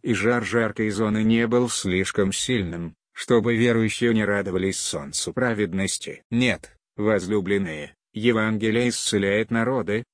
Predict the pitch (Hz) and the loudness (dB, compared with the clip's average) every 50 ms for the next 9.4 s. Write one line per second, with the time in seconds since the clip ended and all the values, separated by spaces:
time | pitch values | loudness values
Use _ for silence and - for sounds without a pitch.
0 | _ - 98 92 110 98 110 113 101 90 101 101 98 101 104 107 107 104 104 - | _ -4 0 2 4 4 4 4 4 2 2 2 0 0 0 0 0 -2 -2 -2
1 | - 104 87 78 78 - - 135 - - - - - - _ _ _ - 113 117 | -2 -4 -4 -4 -8 -10 -12 -12 -12 -12 -12 -12 -12 -14 _ _ _ 2 2 2
2 | 98 95 95 98 92 - - 107 107 110 113 127 135 127 - - 101 92 92 - | 2 0 -2 -4 -4 -2 -2 0 0 0 -2 -4 -4 -6 -6 -4 -4 -4 -2 -2
3 | - - 110 101 101 98 98 98 95 - 135 120 - 123 110 - - - 127 117 | -2 0 0 2 2 2 2 0 2 0 0 0 0 -2 -4 -4 -2 0 2 2
4 | 110 110 113 110 - 113 107 95 92 101 107 107 107 - - 113 107 95 95 104 | 4 2 2 0 0 -2 -4 -2 0 0 0 0 -2 -2 -2 -2 -4 -2 0 0
5 | 110 107 104 - - - 117 113 113 - - - 104 98 98 107 113 104 - 107 | 0 0 0 -2 -2 0 0 0 0 0 -2 -2 -2 0 0 0 -2 -2 -2 -2
6 | 104 92 98 104 107 107 101 - - 107 98 - - - 123 113 - - - 87 | -2 0 0 0 0 0 -2 -4 -4 -4 -4 -4 -2 -2 -2 -2 -2 -4 -4 -6
7 | 82 - 82 80 73 71 71 73 - - _ _ 120 120 117 - 113 104 104 98 | -4 -6 -8 -8 -8 -10 -12 -16 -20 -20 _ _ 2 2 2 2 2 2 2 2
8 | - 120 127 131 117 - - - - 104 107 104 101 95 104 135 131 107 107 110 | 2 0 -2 -2 -2 -6 -8 -4 -2 0 0 0 0 -2 -2 -2 -2 0 0 -2
9 | 107 - - - 131 135 127 | -2 -4 -4 -4 -4 -4 -4